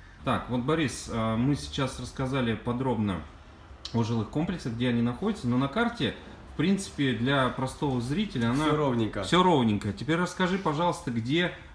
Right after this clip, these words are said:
Speaker 1: равнина, где горки, где, э, действительно вот, э, районы, которые подходят больше для, э, П М Ж, где школы, сады и так
Speaker 2: Мгм,
Speaker 1: далее.
Speaker 2: мгм. Ну, давайте посмотрим, что если мы сравним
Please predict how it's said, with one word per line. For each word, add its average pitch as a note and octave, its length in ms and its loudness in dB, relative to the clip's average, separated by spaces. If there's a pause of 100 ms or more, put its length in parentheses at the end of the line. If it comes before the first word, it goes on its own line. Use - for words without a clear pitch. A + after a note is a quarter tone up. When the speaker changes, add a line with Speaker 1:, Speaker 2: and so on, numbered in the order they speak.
Speaker 1:
равнина, C#3+ 460 4
где C3 220 0
горки, D3+ 440 -2
где, A#2+ 520 0
э, A2+ 460 0
действительно A2+ 540 0
вот, G#2+ 220 -4
э, A2+ 300 0
районы, B2 360 2
которые A2 340 -2
подходят A#2 420 -2
больше A2+ 420 -2
для, G#2 380 0 (460)
э, G2+ 460 2
П C#3+ 80 2
М C3 100 6
Ж, A2 220 0
где C3 180 -4
школы, B2 640 -2
сады G#2 380 -4
и - 20 -4
так A#2+ 160 -4
Speaker 2:
Мгм, G#2 80 -2
Speaker 1:
далее. D#2+ 280 -2
Speaker 2:
мгм. G2 380 -10 (380)
Ну, C#3 180 -4 (120)
давайте C3+ 480 2
посмотрим, B2+ 480 -2
что A2 760 -2
если A#2+ 300 -2
мы A#2 140 0
сравним A2+ 520 2